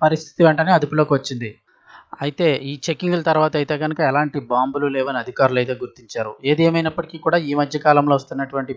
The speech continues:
బాంబు బెదిరింపులు అయితే చాలా ఎక్కువైపోయాయి. దీనివల్ల సమయంతో పాటు ఎంతో ఆర్థిక నష్టం కూడా జరుగుతుంది. ఎన్నో డిపార్ట్మెంట్లు కలిసి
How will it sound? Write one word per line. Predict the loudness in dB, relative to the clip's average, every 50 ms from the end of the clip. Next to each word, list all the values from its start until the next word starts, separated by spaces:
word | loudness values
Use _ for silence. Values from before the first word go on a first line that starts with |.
| -4 0
బాంబు | 2 2 2 0 -2 -6 -4 -4
బెదిరింపులు | -6 -6 -4 -4 -4 -4 -4 -4 -2 -2
అయితే | -2 0 0 0 0 0 -2 _ _ _ _ _ -4 0 4
చాలా | 4 6 6 6
ఎక్కువైపోయాయి. | 4 2 0 -2 0 2 2 2 2 0 -2 -2 -2 -2 -2 -2 -4 -6 -8 _ _ _ _ _ _ _ -4
దీనివల్ల | -2 0 4 4 6 4 4 4 0
సమయంతో | -2 0 4 4 4 4 4 2 0 0 2 2 2 4
పాటు | 4 4 4 4 4 2 0 0 -2 -6 _ _ -20 _ _ _ _ _ _ _ _ _ -8
ఎంతో | -6 -6 0 2 4 4 4 4
ఆర్థిక | 2 2 2 2 0 -2 -2 0 0
నష్టం | 2 2 0 0 0 -2 0 2
కూడా | 4 4 4
జరుగుతుంది. | 4 2 0 0 0 0 0 0
ఎన్నో | 0 2 4 4 4
డిపార్ట్మెంట్లు | 4 2 4 4 4 4 4 0 -4 -4 -4 -2 -2 -2
కలిసి | 0 0 -2 -4 -4 -4 0 0 0 0 0 -4